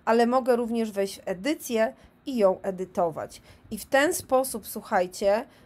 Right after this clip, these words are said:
możemy s-, przeglądać i możemy inspirować się prezentacjami, lekcjami, interaktywnymi filmikami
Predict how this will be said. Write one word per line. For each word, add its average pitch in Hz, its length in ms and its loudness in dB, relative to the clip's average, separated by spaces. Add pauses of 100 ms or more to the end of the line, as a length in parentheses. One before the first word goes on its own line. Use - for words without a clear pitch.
możemy 233 360 0
s-, - 400 -8
przeglądać 226 1160 2
i 220 60 -8
możemy 214 360 -2
inspirować 220 1040 0
się 190 180 -6
prezentacjami, 202 1080 -4
lekcjami, 196 840 -2
interaktywnymi 202 840 -8
filmikami 214 760 -4